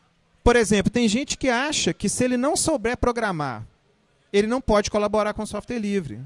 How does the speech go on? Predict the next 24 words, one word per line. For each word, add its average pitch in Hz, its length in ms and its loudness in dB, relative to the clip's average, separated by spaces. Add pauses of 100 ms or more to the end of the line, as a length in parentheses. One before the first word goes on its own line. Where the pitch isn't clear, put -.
(200)
Mas 269 160 -4
pode. 254 580 0 (840)
Você 233 260 4
sabe 277 360 -2
algum 220 200 2
idioma 196 400 0
estrangeiro? 160 840 2 (560)
Traduz. 220 800 -4 (760)
Uma 185 120 2
das 226 180 2
funções 233 420 -2
mais 302 300 -6
nobres 233 480 -2
que - 80 -4
a 208 40 -4
gente 196 200 -4
tem 196 140 -4
no 190 80 -2
software 175 380 -4
livre 156 260 -2
hoje 190 160 -4
é - 20 -8
a - 20 -10
tradução, 226 640 -6